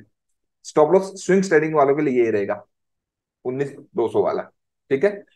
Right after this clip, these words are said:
ये थोड़ी बड़ी बात होगी, लेकिन अगले week हमें trade करना है, उसके लिए कैसे समझेंगे? वही chart को हम छोटा, थोड़ा टॉप down approach करेंगे तो पता लगाएंगे कि कहाँ पे क्या हो रहा है, कि कहाँ कहाँ price action हुआ है, ठीक है।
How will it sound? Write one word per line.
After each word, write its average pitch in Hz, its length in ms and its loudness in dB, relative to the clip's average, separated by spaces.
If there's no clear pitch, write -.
ये 202 240 6
थोड़ी 208 180 6
बड़ी 156 300 6
बात 110 220 6
होगी, 104 340 -6
लेकिन 175 160 0
अगले 170 380 4
week 185 200 4
हमें 165 160 -4
trade 143 260 0
करना 143 160 -4
है, 151 60 -6
उसके 151 160 -6
लिए 139 120 2
कैसे 120 200 -4
समझेंगे? 107 380 -10
वही 180 140 6
chart 156 300 4
को 175 60 2
हम 180 80 2
छोटा, 156 340 0
थोड़ा 139 160 4
टॉप 143 360 -2
down 156 140 0
approach 156 280 -2
करेंगे 143 220 0
तो 185 80 0
पता 156 240 0
लगाएंगे 104 340 -2
कि 110 240 -18
कहाँ 123 300 -4
पे 127 100 0
क्या 113 160 0
हो 117 80 2
रहा 104 100 -4
है, - 60 -18
कि 123 80 -14
कहाँ 127 300 -2
कहाँ 139 120 2
price 127 280 -2
action 135 360 -8
हुआ 107 200 0
है, 92 80 -6
ठीक - 440 -20
है। - 60 -18